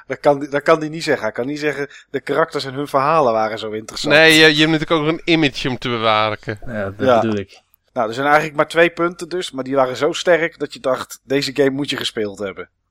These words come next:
Speaker 3: Nee, sorry, er zijn maar twee punten. Ik denk dat Hotel Dusk is een heel persoonlijk iets. Het is heel moeilijk uit te leggen waarom ik dit, of waarom ik dit zo'n gem vind in mijn verzameling.
Speaker 2: Wat ik overigens wel vond van die game, als je eenmaal vast zat, dan zat je ook gewoon echt vast.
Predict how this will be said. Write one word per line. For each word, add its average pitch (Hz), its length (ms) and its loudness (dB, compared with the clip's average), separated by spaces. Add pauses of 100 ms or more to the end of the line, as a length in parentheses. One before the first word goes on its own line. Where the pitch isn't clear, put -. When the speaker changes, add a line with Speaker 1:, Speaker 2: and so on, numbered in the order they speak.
(180)
Speaker 3:
Nee, 151 220 -2
sorry, 139 300 -2
er 110 60 -10
zijn 139 160 0
maar 143 160 -2
twee 135 200 -2
punten. 139 440 -8
Ik 127 80 -8
denk 151 180 -2
dat 143 260 0
Hotel 135 340 0
Dusk 139 260 -8
is 131 100 -6
een 120 80 -8
heel 127 140 -2
persoonlijk 123 540 -2
iets. 151 240 -6
Het 107 160 -14
is 131 140 -8
heel 131 120 -2
moeilijk 120 280 -4
uit 127 160 0
te - 100 -8
leggen 123 300 -4
waarom 113 260 -2
ik 104 160 -8
dit, 135 300 -6 (340)
of - 200 -20
waarom 123 260 -2
ik 113 100 -10
dit 143 180 -2
zo'n 110 240 -6
gem 127 260 -2
vind 104 260 -6
in 107 140 -8
mijn 101 200 -8
verzameling. 104 600 -4 (320)
Speaker 2:
Wat 135 140 2
ik - 120 -2
overigens 131 380 -2
wel 143 240 2
vond 170 260 -6
van 156 160 -12
die 147 200 -10
game, 160 200 -2
als - 140 -6
je - 80 -6
eenmaal 135 260 -2
vast 143 280 -2
zat, - 400 -6 (260)
dan 127 140 -4
zat 123 220 -4
je 139 80 -4
ook 120 120 -4
gewoon 117 180 -6
echt - 140 -14
vast. - 400 -12